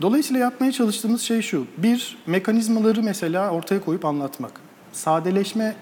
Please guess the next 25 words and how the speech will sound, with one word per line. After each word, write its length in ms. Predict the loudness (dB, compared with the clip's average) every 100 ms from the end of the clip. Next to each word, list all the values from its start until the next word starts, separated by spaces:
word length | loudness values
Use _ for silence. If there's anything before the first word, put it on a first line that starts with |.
| -10
çok 200 | -6 -2
önemli 280 | 0 0 0
kavramlardan 760 | 0 0 0 -2 -4 -4 -4 -4
bir 40 |
tanesi 480 | -6 -6 -8 -12 -12
örneğin. 420 | -14 -16 -18 -20 -20 -20 -20 -20 -20 -20 -20 -20 -12 -2
Ee, 520 | 2 2 2 4 2 0 -2
kullanacağın 520 | 0 2 2 2 0
kadarını, 600 | 0 0 0 0 -2 -4 -6 -12 -2
e, 140 | -2 0
almak. 480 | 0 0 -4 -8 -20 -20 -20 -20 -20 -10
Tüketeceğin 640 | -6 -2 -2 -2 -2 -2
kadarını 460 | -2 -2 -2 -2 -4 -6 -4
almak. 500 | -4 -2 -6 -8 -14 -20 -20 -20 -20 -2
Dolayısıyla 680 | 2 2 2 0 0 0 0
hani, 260 | -2 -2 -4 -12 -20 -12 -4
e, 240 | -2 -2 -4 -14 -12
bizim 320 | -4 2 4
yine 180 | 4 2
kültürümüzde 800 | 0 -4 -2 -2 -2 0 0 -2 -6 -2
vardır 380 | 2 2 0 0
ya, 220 | 0 -2 -6
yani 180 | -6 -4
hani 240 | -4 -4 -8 -20 -18 -4
yemeyeceğin, 840 | 2 4 4 2 0 0 0 -4